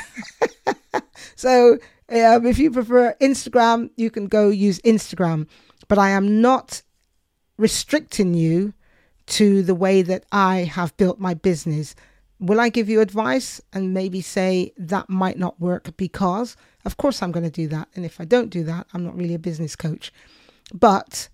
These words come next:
when it comes down to it, it has to be what you're comfortable with.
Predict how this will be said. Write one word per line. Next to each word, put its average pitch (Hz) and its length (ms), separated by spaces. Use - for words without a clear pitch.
when 202 120
it - 100
comes 202 240
down 208 240
to 175 200
it, 170 260
it - 160
has - 360
to 175 100
be 170 320
what 190 220
you're 175 140
comfortable 165 580
with. 160 300